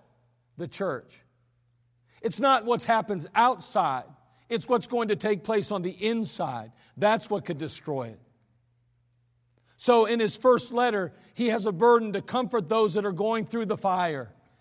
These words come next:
And he does. But in his second letter, he has a burden to caution those believers who are playing with fire. So with the present concern and with the potential collapse of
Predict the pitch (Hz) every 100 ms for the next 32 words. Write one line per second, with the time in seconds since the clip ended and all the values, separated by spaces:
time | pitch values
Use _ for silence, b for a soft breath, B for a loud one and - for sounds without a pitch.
0 | - 247 240 254 226 233 180 120 110 -
1 | _ _ _ _ b b - 247 240 226
2 | - - 247 240 208 196 160 147 b -
3 | 240 202 214 214 226 214 202 - 247 277
4 | - 233 220 170 165 214 247 220 196 b
5 | b 247 214 175 - 262 226 214 254 240
6 | - 185 135 104 98 _ _ _ _ _
7 | _ _ _ _ _ _ _ _ _ _
8 | _ _ _ _ _ _ _ _ _ _
9 | _ _ _ _ _ _ _ _ _ _
10 | _ _ _ _ _ _ _ _ _ -
11 | 233 233 226 226 180 233 247 220 220 208
12 | 156 220 233 233 190 190 - 170 175 143
13 | 247 240 208 - 208 185 196 202 214 -
14 | - 185